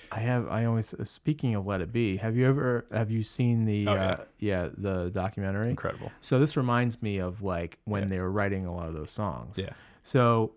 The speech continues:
Speaker 1: there's always that moment in a rehearsal where you, you're
Speaker 2: Yeah.
Speaker 1: doing something and you're like, "Mm, I don't know," like, you're working on something and you're bored and you're like,
Speaker 2: Yeah.
Speaker 1: you know, you get that feeling like you're so tired and you're
Speaker 2: Oh,
Speaker 1: just
Speaker 2: yeah.
Speaker 1: like, you're yawning and you're like,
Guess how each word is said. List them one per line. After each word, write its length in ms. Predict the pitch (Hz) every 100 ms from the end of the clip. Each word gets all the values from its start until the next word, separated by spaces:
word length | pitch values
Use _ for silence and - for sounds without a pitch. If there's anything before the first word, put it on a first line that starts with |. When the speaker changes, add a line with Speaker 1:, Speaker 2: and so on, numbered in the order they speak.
| -
Speaker 1:
there's 240 | 131 127
always 300 | 147 156 143
that 160 | 131 104
moment 540 | 110 107 110 98 92
in 120 | 98
a 60 | 98
rehearsal 640 | 95 95 104 101 - 95
where 180 | 92 95
you, 200 | 98 104 -
you're 140 | 117 117
Speaker 2:
Yeah. 60 |
Speaker 1:
doing 220 | 139 151
something 380 | 143 - 143 143
and 340 | 135 127 117 113
you're 120 | 107
like, 280 | 107 104 -
"Mm, 540 | 113 120 117 117 113 117
I 80 | 120
don't 400 | 147 135 131 -
know," 80 | 113
like, 180 | 113 107
you're 80 | 117
working 340 | 135 135 143
on 120 | 135
something 280 | - 123 113
and 280 | 110 104 101
you're 80 | 98
bored 500 | 107 110 110 110 104
and 120 | 98
you're 120 | 92
like, 300 | 92 90 92 - - -
Speaker 2:
Yeah. 140 | 92 95 - -
Speaker 1:
you 80 |
know, 80 | 110
you 60 | 110
get 160 | 120
that 180 | 123 117
feeling 500 | - - 120 117 110
like 180 | 101 98
you're 80 | 98
so 300 | - 117 110
tired 760 | - - 104 104 107 101 98 98
and 180 | 98
you're 180 | 95 95
Speaker 2:
Oh, 120 | 92
Speaker 1:
just 260 | 92 90 -
Speaker 2:
yeah. 60 | 92
Speaker 1:
like, 120 | 87
you're 120 | 90
yawning 600 | 107 127 131 123 117 110
and 100 | 104
you're 140 | 101 101
like, 220 | 98